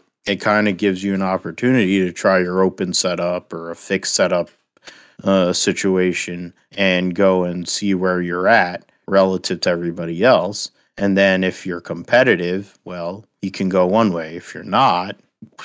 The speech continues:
you just gave yourself some R and D time, and you then get to go and spend another six months to work on that while you're running the Indy, um, Oval Series, um,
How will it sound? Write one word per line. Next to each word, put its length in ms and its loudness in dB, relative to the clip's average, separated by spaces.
you 100 -8
just 300 -2
gave 260 2
yourself 560 0
some 240 -2
R 200 4
and 140 -2
D 180 0
time, 580 -2
and 360 2
you 140 -4
then 300 -4
get 260 -10
to 80 -16
go 440 -12
and 120 -4
spend 280 2
another 360 -2
six 320 -8
months 380 -10
to 100 -12
work 300 -10
on 160 -12
that 220 -12
while 260 -6
you're 160 -8
running 400 -16
the 140 2
Indy, 640 -2
um, 460 -4
Oval 340 4
Series, 720 -4
um, 920 -10